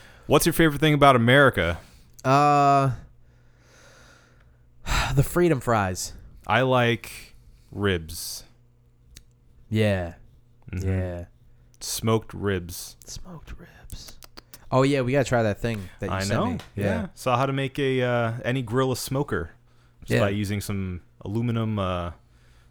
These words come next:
Speaker 1: what, what are they called?
Speaker 2: The, the
Speaker 1: Little
Speaker 2: the
Speaker 1: trays,
Speaker 2: Yeah.
Speaker 1: right? Yeah.
Speaker 2: And then
Speaker 1: Wood
Speaker 2: wood chips.
Speaker 1: chips.
Speaker 2: Yeah. And then, like, I guess, what, like, slow and low and
Speaker 1: Oh, yeah.
Speaker 2: just leave it on there.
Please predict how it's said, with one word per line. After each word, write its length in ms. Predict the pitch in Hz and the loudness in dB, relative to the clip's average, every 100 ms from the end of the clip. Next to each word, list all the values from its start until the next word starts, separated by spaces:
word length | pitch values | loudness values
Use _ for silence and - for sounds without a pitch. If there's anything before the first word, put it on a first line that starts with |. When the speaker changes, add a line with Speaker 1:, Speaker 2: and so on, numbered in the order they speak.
| _ - 92 95 | _ -14 -12 -8
Speaker 1:
what, 180 | 98 | -8
what 20 | 92 | -6
are 60 | 95 | -8
they 80 | 92 | -8
called? 280 | - 87 82 - _ _ _ - - - - | -6 -8 -8 -20 _ _ _ -20 -20 -20 -6
Speaker 2:
The, 200 | 113 104 | -4 -4
the 80 | - | -6
Speaker 1:
Little 220 | 95 110 | -8 -6
Speaker 2:
the 60 | 98 | -4
Speaker 1:
trays, 520 | 101 120 117 127 139 | 0 0 2 0 0
Speaker 2:
Yeah. 240 | 110 101 92 | -2 -4 -6
Speaker 1:
right? 360 | 113 117 135 - - - - - _ - | -4 -4 -4 -8 -20 -20 -20 -20 _ -16
Yeah. 200 | 123 120 82 - - | -14 -12 -14 -18 -16
Speaker 2:
And 100 | 101 | -8
then 380 | 104 104 101 - - | -6 -6 -8 -12 -4
Speaker 1:
Wood 140 | 104 | -2
Speaker 2:
wood 60 | 117 | 0
chips. 120 | 123 107 | 0 -2
Speaker 1:
chips. 400 | 101 - - - _ - - _ - | -2 -4 -8 -12 _ -20 -20 _ -8
Speaker 2:
Yeah. 260 | 110 98 95 - _ | -4 -4 -6 -16 _
And 100 | 101 | -6
then, 100 | 101 | -4
like, 300 | 101 101 95 90 | -2 -4 -6 -8
I 100 | 101 | -6
guess, 240 | 101 95 | -6 -6
what, 160 | 104 92 | -6 -6
like, 140 | 87 | -8
slow 260 | - 110 104 | -6 -2 -2
and 100 | 104 | -2
low 280 | 110 113 110 | -2 0 -2
and 200 | 90 87 - _ - | -6 -12 -20 _ -18
Speaker 1:
Oh, 100 | 104 | -14
yeah. 220 | 101 123 92 - _ _ | -12 -12 -12 -16 _ _
Speaker 2:
just 180 | 92 90 | -12 -8
leave 160 | 98 98 | -6 -4
it 60 | |
on 160 | 98 107 | -4 -4
there. 220 | 110 113 | -4 -6